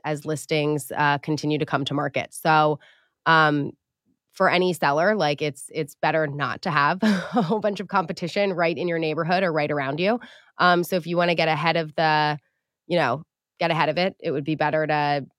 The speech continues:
to get out there and, and get this legwork done now and, and get it on the market.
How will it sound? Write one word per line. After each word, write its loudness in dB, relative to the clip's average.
to -12
get 0
out 0
there 4
and, 0
and -2
get -2
this -4
legwork -4
done 0
now 0
and, -4
and -4
get -2
it -4
on -2
the 0
market. -4